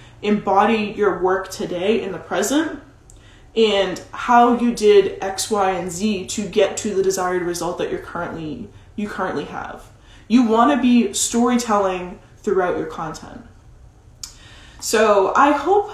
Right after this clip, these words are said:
that helped. Um, that is kinda, like, the main things that I really want to cover in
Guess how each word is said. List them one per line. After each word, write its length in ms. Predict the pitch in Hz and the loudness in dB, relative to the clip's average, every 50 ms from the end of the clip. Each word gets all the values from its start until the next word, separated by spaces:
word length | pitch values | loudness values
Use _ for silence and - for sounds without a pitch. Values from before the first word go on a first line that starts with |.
| - - | -10 -8
that 440 | 247 226 233 240 226 214 240 - - | -4 -2 0 2 2 2 0 -2 -4
helped. 720 | - - 196 - - - - - - - - - - - - - - - - - - - - - - - - | -8 -10 -10 -8 -8 -10 -10 -14 -16 -14 -14 -12 -12 -14 -18 -20 -20 -20 -20 -20 -20 -20 -20 -20 -16 -8 -2
Um, 720 | 214 208 202 196 196 196 175 165 170 170 202 226 - - - - - - - - - - - - - - - - - | 0 2 2 2 2 0 -4 -6 -8 -8 -10 -10 -10 -14 -20 -20 -20 -20 -20 -20 -20 -20 -20 -20 -20 -20 -20 -14 -12
that 340 | 226 196 240 233 240 285 339 | -6 -2 2 4 4 4 4
is 120 | 330 - | 2 0
kinda, 240 | - - 330 320 320 | -2 -2 -2 0 2
like, 180 | 302 277 233 | 2 0 0
the 120 | 220 202 185 | -2 -4 -6
main 440 | 175 180 196 220 214 214 208 220 214 | -6 -2 -2 0 2 2 0 0 0
things 200 | 208 208 220 214 | 0 -2 -2 -2
that 80 | 196 190 | -2 -4
I 40 | |
really 200 | 185 185 190 185 | -2 0 0 0
want 160 | 175 185 185 175 | 0 -2 -4 -8
to 60 | 175 | -8
cover 420 | - - 180 175 190 190 202 202 | -8 -8 -6 -4 -4 -4 -4 -6
in 400 | 202 - 185 175 175 170 180 - | -8 -10 -10 -12 -12 -12 -14 -14